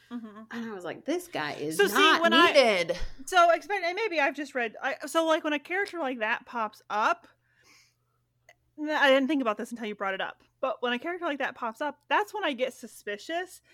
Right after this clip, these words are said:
Speaker 1: in the
Speaker 2: Mm-hmm.
Speaker 1: sense of, but this,
Speaker 2: Why
Speaker 1: but
Speaker 2: are you
Speaker 1: so if this
Speaker 2: here?
Speaker 1: book, yeah, but not even that, not, like, for this, but, like, so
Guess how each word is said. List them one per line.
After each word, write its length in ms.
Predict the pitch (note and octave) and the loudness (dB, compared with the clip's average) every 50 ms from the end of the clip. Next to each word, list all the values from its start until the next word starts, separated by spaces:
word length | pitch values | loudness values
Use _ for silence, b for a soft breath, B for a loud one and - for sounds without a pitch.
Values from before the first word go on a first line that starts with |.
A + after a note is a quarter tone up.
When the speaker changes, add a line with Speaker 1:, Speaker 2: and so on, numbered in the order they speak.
| F3+ F#3 G3+ | -6 -4 -2
Speaker 1:
in 140 | G3+ C#4 C4+ | -2 0 0
the 80 | C#4 C4+ | 0 -2
Speaker 2:
Mm-hmm. 20 | |
Speaker 1:
sense 360 | - - D#4+ D4+ D#4+ D4+ - - - | -2 0 -2 -2 -2 -4 -6 -8 -2
of, 540 | - C4 B3+ B3 A#3+ A#3 A3+ G#3+ G#3 _ _ _ _ _ _ | 0 2 2 4 2 2 0 -2 -8 _ _ _ _ _ _
but 100 | - A3 | -10 -2
this, 200 | D4 D4+ - G#3 | -2 -2 0 2
Speaker 2:
Why 80 | G3+ G3+ | 4 6
Speaker 1:
but 100 | - - | 6 6
Speaker 2:
are 40 | G#3 | 6
you 60 | G3+ | 6
Speaker 1:
so 120 | - G#3+ | 4 4
if 100 | G#3 G3 - | 4 4 2
this 160 | G4+ - - | 2 0 2
Speaker 2:
here? 0 | |
Speaker 1:
book, 320 | - F4 E4 D#4 - - - - _ _ _ _ _ | 6 8 8 8 8 4 -20 -20 _ _ _ _ _
yeah, 200 | - G#3+ A#3 G#3 - - _ B B B B B | -4 -2 -2 -2 -2 -4 _ B B B B B
but 120 | - E4+ F4 | -8 -4 2
not 140 | F4+ F#4 B4 A#4+ | 4 4 4 4
even 160 | F#4+ D4+ B3 | 0 0 0
that, 200 | B3+ B3 A3 A3 | 0 0 0 4
not, 200 | C4 D#4+ E4+ C#4 | 6 6 6 6
like, 180 | B3+ A#3+ - - | 4 0 -2 -2
for 80 | - A3+ | -4 -2
this, 220 | A#3+ A#3+ B3 - | 0 0 -2 -2
but, 140 | - A#3+ A#3 | -8 -6 -4
like, 160 | A#3 A3 G#3+ | -4 -4 -4
so 420 | - - B3+ A3 G#3 G3 G3 F3 | -6 -6 -2 -2 -2 -2 -2 -4